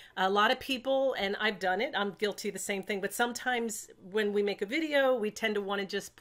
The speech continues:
make a video of something we have an interest in, and that's okay. I, I have to say sometimes if you wanna do that, that's fine. But overall,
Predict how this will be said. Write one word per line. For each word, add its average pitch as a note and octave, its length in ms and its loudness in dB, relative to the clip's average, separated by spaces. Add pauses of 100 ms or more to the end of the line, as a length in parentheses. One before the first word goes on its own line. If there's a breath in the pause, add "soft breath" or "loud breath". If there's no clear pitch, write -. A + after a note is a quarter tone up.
(380)
make G3+ 180 -2
a G3+ 40 0
video F#3+ 320 2
of F3+ 60 -4
something F#3 360 -6
we F3 80 -6
have E3+ 140 -4
an E3+ 60 -10
interest A3+ 520 -4
in, D#3+ 160 -4 (280 loud breath)
and G4+ 300 4
that's D#4+ 200 4
okay. E3+ 340 0
I, F3 260 0
I - 40 2
have F#3 200 -2
to G3 60 -14
say F#3 220 -4
sometimes F#3 500 -6
if F#3 140 -12
you F#3 60 -8
wanna F3+ 160 -4
do G#3+ 180 -6
that, F#3+ 160 0
that's E3 180 -6
fine. F3 380 -4 (260 loud breath)
But - 300 2 (100)
overall, G#3+ 1080 2